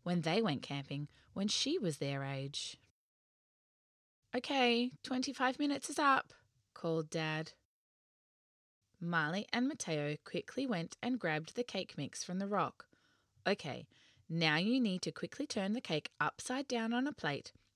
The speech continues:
and shimmy it slowly upwards to release the cake from the tin," Nana said. Mateo held the plate, while Marley tipped the cake tin up onto it. "Ready?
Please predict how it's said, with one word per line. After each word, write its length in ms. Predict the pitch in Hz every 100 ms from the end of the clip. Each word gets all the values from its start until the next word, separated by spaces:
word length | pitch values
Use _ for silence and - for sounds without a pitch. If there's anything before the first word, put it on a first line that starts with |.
| _
and 180 | 156 156
shimmy 540 | - - - 147 170 202
it 140 | 240
slowly 760 | - - 156 156 147 175 247
upwards 580 | - - - 147 147 - - - -
to 140 | - 302
release 400 | 294 214 202 -
the 100 | 269
cake 300 | - 135 -
from 160 | 180
the 80 | 190
tin," 420 | - 226 147 139 - _ _ -
Nana 260 | 151 147 139
said. 360 | - 139 139 _ _ _ _ _ _ _ _ _ _ _ _ _ _ _
Mateo 440 | 285 - 233 220 226
held 240 | 190 165
the 80 | -
plate, 400 | - 139 - - _ - - -
while 200 | 196 190
Marley 480 | 175 147 147 214
tipped 380 | 247 - 220 -
the 100 | 285
cake 280 | - 269 262
tin 280 | - 160 147 -
up 220 | 175 -
onto 320 | - 226 -
it. 280 | 139 - - _ _ _ _ _ -
"Ready? 520 | 151 151 156 202